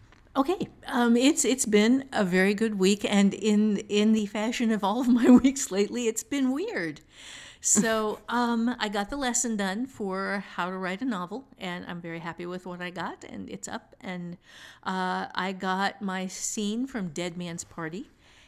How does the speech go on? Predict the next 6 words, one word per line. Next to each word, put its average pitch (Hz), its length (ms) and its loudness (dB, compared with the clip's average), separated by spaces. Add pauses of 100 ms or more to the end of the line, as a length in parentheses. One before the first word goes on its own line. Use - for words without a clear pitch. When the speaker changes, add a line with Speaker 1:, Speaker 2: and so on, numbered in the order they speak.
(180)
Speaker 1:
and, 190 560 -2 (160)
uh, 196 480 -2
you 190 220 -4
know, 185 280 -6
cannibals 208 840 -4 (100)
and, 175 560 -10